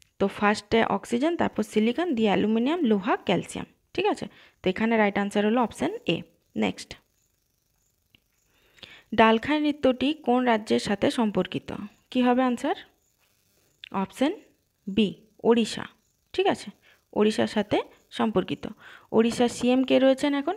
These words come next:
নবীন পটনায়ক। আর গভর্নর রয়েছেন গণেশী লাল। ক্যাপিটাল হচ্ছে ভুবনেশ্বর, ঠিক আছে?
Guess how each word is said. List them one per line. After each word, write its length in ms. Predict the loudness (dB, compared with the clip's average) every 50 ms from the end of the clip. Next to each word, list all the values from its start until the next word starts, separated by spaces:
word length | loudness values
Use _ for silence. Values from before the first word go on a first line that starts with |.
| -2 0
নবীন 300 | 0 2 2 2 2 2
পটনায়ক। 440 | 2 0 0 2 0 -2 -2 -2 -6 -10 -18 -20 -20 -20 -10 _
আর 160 | 0 0 0
গভর্নর 460 | 2 2 2 2 2 2 2 2 2
রয়েছেন 400 | 2 2 2 0 -2 -4 -2 0
গণেশী 440 | 2 2 2 2 -2 -4 -2 -2 -2 -4 -4 -8 _ _ _ _ _ _ -4
লাল। 240 | 0 0 0 0 -2 -4 -10 -16 -20 -20 -20 -20 _ _
ক্যাপিটাল 460 | 0 0 2 2 2 2 4 4 4
হচ্ছে 240 | 2 0 0 -2 -4 -4 -4 -8 -14 _ 4
ভুবনেশ্বর, 580 | 6 6 6 6 4 0 -4 -6 -10 -12 -12 -12 -14 -16 -18 _ _ _ _ -2
ঠিক 120 | 0 2 2
আছে? 160 | 2 0 -4